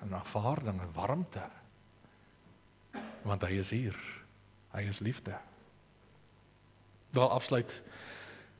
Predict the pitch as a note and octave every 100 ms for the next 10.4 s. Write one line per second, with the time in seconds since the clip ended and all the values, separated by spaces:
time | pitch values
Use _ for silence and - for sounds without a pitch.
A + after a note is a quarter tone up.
0 | - - - - - - - - - -
1 | - G#3 G#3 G3+ F#3+ F#3 B2 G2+ A#2 -
2 | C#3+ B2 - - A2+ B2+ G#2 G#2+ G#2+ D3
3 | - B2+ A#2 B2+ A#2 C3 G3+ - - A#2
4 | A#2 E3+ F#3 - B2+ C3+ A2+ A2+ B2+ C3+
5 | A#2+ A#2+ G#2 - - - - - - A2+
6 | D3 B2+ A#2+ G2+ - - - - - -
7 | - D#3+ A3 F3+ - F#3 G3+ - D#3 C3+
8 | C3+ C3 A#2+ - A2+ A2+ G#2 F2+ - -
9 | - - - - - C#3+ D3+ A3 G3 F3+
10 | F#3+ D3+ A#2 G#2